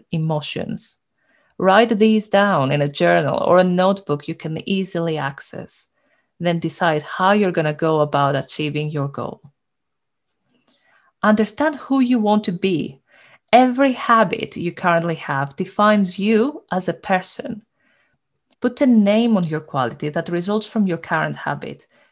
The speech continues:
and define your identity that results from your new, healthier, better habit. For example, are you lazy or are you disciplined? It's not about replacing the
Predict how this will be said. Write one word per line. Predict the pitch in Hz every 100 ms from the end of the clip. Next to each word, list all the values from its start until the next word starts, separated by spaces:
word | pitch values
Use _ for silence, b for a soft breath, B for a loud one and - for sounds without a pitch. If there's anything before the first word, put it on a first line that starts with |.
| _ -
and | 208 196
define | 202 - 214 220 247
your | 254
identity | 233 196 196 240 240 202 - 131 175 - _
that | 165 156
results | 165 160 160 160
from | - 160
your | 160 156
new, | 160 180 254 214 - b b b
healthier, | - 196 202 220 - 147 90 - -
better | - 208 - 151
habit. | - - - 143 143 - _ _ _ _ _ _ _
For | - 262
example, | 254 208 226 220 185 131 -
are | 196
you | 190 202
lazy | 196 208 262 254 - - - _ _ _
or | - 180
are | 185
you | 175 175
disciplined? | - 175 - 143 - - - 220 _ _ _ _ _ _ _ -
It's | 233 -
not | 370
about | 359 349 311
replacing | 247 240 208 214 254 -
the | 196